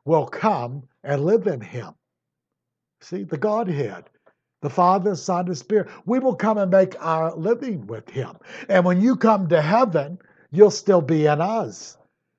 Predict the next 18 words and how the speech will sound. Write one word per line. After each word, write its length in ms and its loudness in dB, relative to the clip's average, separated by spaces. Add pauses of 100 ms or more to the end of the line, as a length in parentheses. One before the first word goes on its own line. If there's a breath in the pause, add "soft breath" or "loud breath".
(220)
and 160 0
you'll 180 4
live 260 0
with 200 -6
us, 580 -10
and 100 -8
you'll 160 2
be 240 -2
in 140 -8
us. 460 -10 (320 loud breath)
And 100 -4
that's 220 0
what 100 4
it 100 -2
means 300 -2
for 140 0
the 200 0
angels 920 -4